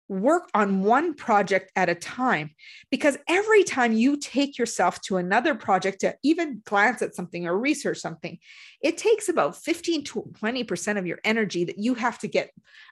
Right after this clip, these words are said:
back in the game when you go back to the other project. So like the word focus is an acronym actually for focus on one course until successful. So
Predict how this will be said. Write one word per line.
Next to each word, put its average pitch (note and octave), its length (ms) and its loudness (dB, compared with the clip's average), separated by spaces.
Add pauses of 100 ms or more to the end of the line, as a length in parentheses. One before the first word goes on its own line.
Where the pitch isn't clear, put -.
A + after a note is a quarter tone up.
back G3+ 420 0
in B3+ 140 2
the A#3 80 2
game F#3 320 2
when F3 140 -2
you E3+ 80 -2
go F#3+ 160 4
back F3 280 2
to - 80 -12
the E3 140 0
other D#3+ 140 -2
project. - 500 0 (400)
So A#3 160 6
like C4+ 260 4
the F4+ 80 4
word B3+ 280 4
focus - 760 -2 (580)
is G3+ 140 4
an G#3+ 140 2 (120)
acronym A#3 640 0
actually F#3 460 0
for G3 180 0
focus B3 500 -2 (120)
on F#3 300 2
one G3+ 260 0
course - 440 0
until G3 380 0
successful. - 800 -2 (400)
So G#3 400 4